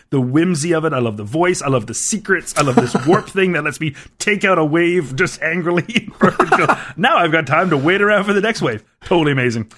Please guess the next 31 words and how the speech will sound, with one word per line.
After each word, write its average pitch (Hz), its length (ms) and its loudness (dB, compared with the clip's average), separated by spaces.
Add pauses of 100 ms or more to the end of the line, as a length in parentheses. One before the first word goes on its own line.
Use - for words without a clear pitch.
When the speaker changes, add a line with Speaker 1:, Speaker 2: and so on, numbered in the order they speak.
Speaker 2:
Carrington 190 460 2
really 170 340 4
loves 151 240 2
this 160 140 0
game, 185 260 2
folks. 123 420 -2
Speaker 1:
I 175 80 2
love 226 320 2
this 302 160 0
game. 349 260 0
This 233 200 0
is, 226 160 -2
like, 240 160 -2 (320)
one 214 260 2
of 254 100 -4
the 240 120 0
best - 500 -6 (300)
of 160 160 -2
the 170 160 -2 (220)
traditional 196 960 0
space - 680 -4
shooter 196 400 0
types, 131 320 -4
the 143 140 -4
Galaxian 143 560 -4
type 143 180 -8
games 131 340 -6
I 170 100 -2
have 170 220 -2
ever, 180 220 0 (240)
it, 117 140 -16